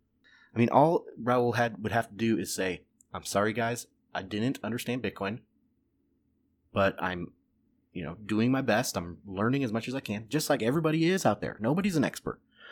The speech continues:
I mean, Greg Maxwell and Adam Back maybe are experts, but nobody's an expert out there. And all this, all Raul had to say is, "I'm not an expert at Bitcoin. I don't know. I made a mistake. I don't understand it. Obviously, I was wrong."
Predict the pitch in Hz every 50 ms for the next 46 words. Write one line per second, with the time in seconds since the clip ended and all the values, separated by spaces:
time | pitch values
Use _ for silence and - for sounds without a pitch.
0 | - - - 123 120 113 107 117 117 107 110 120 139 - - 127 117 107 104 101
1 | 87 98 135 165 - - 101 87 80 73 60 - - - - - - - 98 85
2 | - - - - _ _ _ _ - 113 151 190 202 202 160 117 104 92 - -
3 | - - - - - - - - - - 107 117 139 170 180 175 - - - 120
4 | 156 160 170 160 165 160 160 147 156 160 139 131 - 175 175 127 104 - - -
5 | _ _ _ _ _ - 120 143 165 175 165 156 170 175 - - 151 139 117 101
6 | 101 - 95 - - 90 76 67 - _ _ _ _ _ _ - 123 120 127 147
7 | 143 135 160 170 143 - - 107 113 120 127 135 131 131 123 - - 151 156 127
8 | - - - 117 104 92 120 127 - - 117 123 123 - - - 127 151 151 110
9 | - - - _ _ _ _ _ _ _ _ _ _ _ _ _ _ _ _ _
10 | _ _ _ _ - 110 117 135 - - 127 127 127 117 104 98 104 120 135 165
11 | 101 73